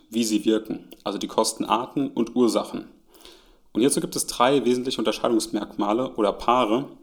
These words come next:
Und zwar er-, das erste Paar sind direkte versus indirekte Kosten, das zweite Paar sind einmalige versus wiederkehrende Kosten und das dritte Paar sind Fixkosten versus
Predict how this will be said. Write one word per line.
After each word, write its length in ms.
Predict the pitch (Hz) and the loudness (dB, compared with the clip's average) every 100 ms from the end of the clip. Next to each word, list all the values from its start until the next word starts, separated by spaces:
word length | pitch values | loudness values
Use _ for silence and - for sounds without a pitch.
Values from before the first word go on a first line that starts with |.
| - - - _ - | -20 -20 -20 _ -6
Und 100 | 110 | -4
zwar 220 | - 104 | -2 -4
er-, 240 | 101 - - | -4 -10 -6
das 160 | 110 - | -4 0
erste 280 | 101 - 156 | 0 0 -2
Paar 440 | - 156 165 - - - | 0 0 -2 -6 -18 -8
sind 260 | - - | -6 -2
direkte 520 | 110 117 117 - 151 - | 0 0 0 -4 -4 -2
versus 340 | 110 - 104 | -2 -2 -4
indirekte 540 | - 156 165 170 - | -2 -2 0 -4 -6
Kosten, 640 | - 156 143 - 165 165 - - - | -8 -8 -6 -6 -6 -6 -12 -12 -6
das 140 | - | -4
zweite 320 | - 117 - | 0 0 0
Paar 480 | - 139 135 147 - | -8 -8 -8 -8 -6
sind 260 | 113 107 117 | -2 -2 0
einmalige 640 | 123 139 135 135 143 143 - | 2 2 2 0 -2 -4 -4
versus 380 | 110 104 107 104 | -2 -2 -2 -4
wiederkehrende 560 | 120 156 156 156 147 143 | -2 -2 -2 -4 -4 -4
Kosten 500 | - 143 - 139 143 - - - - - | -4 -4 -6 -8 -8 -14 -20 -20 -18 -4
und 160 | 104 | -4
das 140 | 101 - | -4 -2
dritte 240 | 151 165 | 0 0
Paar 500 | - 143 135 - - - | 0 0 2 -2 -8 -8
sind 260 | - - | -4 -4
Fixkosten 800 | - 160 - - 143 - 143 135 - - | -2 -2 -2 -4 -4 -2 -4 -4 -6 -2
versus 500 | 110 - 107 - | -2 0 -6 -8